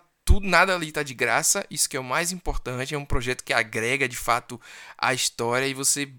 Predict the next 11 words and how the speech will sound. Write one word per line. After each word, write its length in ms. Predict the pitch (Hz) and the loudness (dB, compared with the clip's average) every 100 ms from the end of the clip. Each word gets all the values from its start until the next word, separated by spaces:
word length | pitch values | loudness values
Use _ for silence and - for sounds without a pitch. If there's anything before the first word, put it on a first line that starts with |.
| _ - | _ -6
é, 500 | 127 120 123 120 104 | -4 -4 -2 -4 -4
enriquece 600 | 160 151 147 156 170 - _ - | -6 -6 -4 -2 0 -2 _ -8
com 120 | 160 | -6
uma 140 | 170 | -4
experiência, 760 | 170 - 170 185 151 131 120 120 | -2 -2 -2 -2 -4 -4 -6 -4
né? 100 | 123 | -4
Uma 140 | 131 | -4
experiência 400 | 135 - 143 - | -6 -4 -4 -4
como 240 | 143 165 185 | -6 -8 -8
um 100 | 165 | -8
todo, 460 | - 139 151 147 | -6 -4 -4 -6